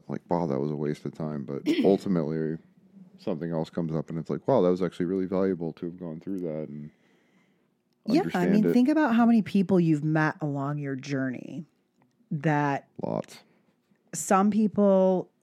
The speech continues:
Speaker 2: you're still friends with. What's the saying? You meet people for a reason, a season, or a lifetime, right?
Speaker 1: Yeah.
Speaker 2: Some people you're still friends with. They're your lifetime people. You know them. They're in your life. They're probably never going anywhere. Some people you had a great friendship with the entire time you worked with them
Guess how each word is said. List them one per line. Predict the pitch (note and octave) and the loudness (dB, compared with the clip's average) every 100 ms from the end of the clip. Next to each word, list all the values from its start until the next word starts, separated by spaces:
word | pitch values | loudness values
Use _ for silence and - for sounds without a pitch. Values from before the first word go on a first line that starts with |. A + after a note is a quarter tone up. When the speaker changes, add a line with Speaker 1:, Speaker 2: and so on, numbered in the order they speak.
| _ _ _ _ _ - | _ _ _ _ _ -2
Speaker 2:
you're | E3 D#3+ | 2 2
still | - E3 | 0 -2
friends | F#3+ C3+ A2+ | 0 -2 -4
with. | B2+ C#3+ - _ _ _ - | -10 -14 -16 _ _ _ -2
What's | E3+ - | -2 0
the | E3 | -4
saying? | D#3+ C3+ C#3 | -2 -2 -2
You | D3 | 0
meet | D#3+ F3 | 2 0
people | D#3+ D#3 C#3+ | 0 -2 -4
for | - B2+ | -4 -4
a | |
reason, | C3 F#3 G3+ A3 G#3 | 0 2 4 4 2
a | C#3+ | 0
season, | - E3 D#3+ D#3 | 0 0 2 0
or | D3 | 0
a | |
lifetime, | C3 A2+ - A#2+ D2+ A#2+ | -2 -6 -8 -12 -10 -8
right? | B2+ E3+ - | -4 -4 -4
Speaker 1:
Yeah. | - E2 F2 E2+ - _ _ _ _ _ | -2 0 0 -2 -8 _ _ _ _ _
Speaker 2:
Some | - G#3+ A#3+ | -2 2 4
people | B3+ A#3+ | 6 4
you're | G3 | 4
still | F3 F3+ | 2 0
friends | E3+ D3 C#3 | 0 -4 -4
with. | - - | -8 -6
They're | D3+ D#3 | -2 0
your | E3 | 2
lifetime | E3 D#3+ - D#3+ D3+ | 2 0 0 -2 0
people. | D3+ D3 D3+ D3 D3 | -2 -2 0 0 2
You | C#3 C3+ | 2 2
know | C#3+ C#3+ | 2 0
them. | C#3+ C#3 C3+ | -2 -2 -2
They're | B2+ | -4
in | D3 | -4
your | C#3 | -4
life. | C3+ C3 B2+ | -4 -6 -8
They're | B2+ B2+ | -8 -8
probably | C3+ B2 A#2+ B2+ | -8 -8 -8 -8
never | A#2+ A2+ | -8 -8
going | A2+ A2+ A2+ | -8 -8 -10
anywhere. | - - - - D3 _ _ _ _ _ - | -12 -14 -14 -14 -16 _ _ _ _ _ -8
Some | - G#3+ | 0 4
people | B3+ C4+ A#3 G#3+ | 6 4 4 2
you | F3+ | 2
had | E3+ D#3 | 0 -2
a | |
great | D3+ - A3 A3+ - | -4 -4 -2 0 0
friendship | A3 G3+ F#3+ F3+ E3 | 4 4 4 0 0
with | D3 B2+ - - | -2 -2 -4 -2
the | D3+ | -2
entire | D3 F#3+ F#3 | 0 2 2
time | F#3 F#3 E3+ E3 | 2 2 2 2
you | D#3 D#3+ D#3 | 2 0 0
worked | F#3 A3+ - | 0 0 -2
with | C#3 - | -6 -6
them | - - | -12 -12